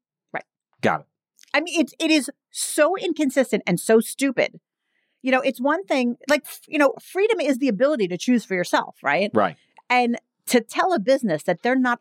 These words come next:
Speaker 1: allowed to set their own rules about safety concerns in their own workplace is insane.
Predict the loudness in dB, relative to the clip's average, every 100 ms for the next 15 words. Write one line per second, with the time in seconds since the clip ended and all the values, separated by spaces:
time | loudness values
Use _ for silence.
0 | -2 0 0 -2 0 0 2 0 -4 -4
1 | -4 0 0 2 0 -2 -2 0 0 -2
2 | -4 -2 0 0 -2 -8 _ _ _ -4
3 | 0 0 -2 -6 _ _ _ _ _ _
4 | -4 2 2 2 -2 0 0 0 0 0
5 | -2 -2 0 2 0 0 -2 -2 -2 -2
6 | -4 2 2 2 _ _ _ _ 0 2
7 | 2 0 2 2